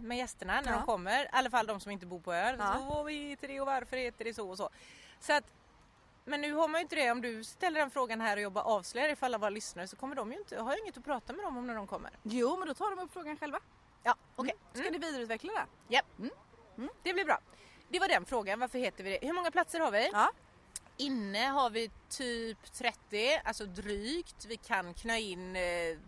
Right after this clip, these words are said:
Speaker 1: trettiofem, trettiosex, trettiosju, trettioåtta, trettionio, sådär. Det beror på hur alla känner varandra och du vet så.
Speaker 2: Mm.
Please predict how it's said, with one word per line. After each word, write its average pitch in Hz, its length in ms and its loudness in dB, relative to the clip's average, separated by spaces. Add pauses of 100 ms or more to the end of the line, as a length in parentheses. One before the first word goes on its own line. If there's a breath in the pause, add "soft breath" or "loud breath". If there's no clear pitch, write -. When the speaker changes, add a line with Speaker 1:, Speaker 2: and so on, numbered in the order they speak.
(120)
Speaker 1:
trettiofem, 185 760 -2
trettiosex, 185 380 -8
trettiosju, 170 340 -10
trettioåtta, 160 720 -4
trettionio, 160 580 -10
sådär. 190 240 0 (220)
Det 233 80 -4
beror 240 180 -4
på 202 200 -4
hur 190 160 -4
alla 175 240 -2
känner 156 280 -4
varandra 151 460 -4
och 156 100 -4
du 160 60 -10
vet - 180 -8
så. - 80 -6
Speaker 2:
Mm. - 380 -16